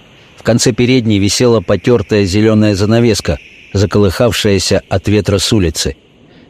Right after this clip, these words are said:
Дориан отдернул ее и вошел в длинную низкую комнату, имевшую вид бывшей танцевальной залы третьего разряда.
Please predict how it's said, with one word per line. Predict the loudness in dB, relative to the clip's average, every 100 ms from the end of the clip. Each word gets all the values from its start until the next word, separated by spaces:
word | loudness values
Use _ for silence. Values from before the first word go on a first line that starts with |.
| -4
Дориан | 2 2 4 2 0 -2
отдернул | -6 0 0 2 2 2
ее | 0 0 -2 -4 -20 -6
и | -2
вошел | 0 0 0 0
в | 0
длинную | 0 2 4 2 2
низкую | 2 0 -2 -2 -2
комнату, | 0 0 0 0 -2 -4 -10 -20 -4
имевшую | 0 2 0 0 0
вид | 2 0
бывшей | 0 0 0 -2 -2
танцевальной | -2 0 0 2 2 2
залы | 2 2 2 0
третьего | 0 -2 0 0 2
разряда. | 0 0 0 -4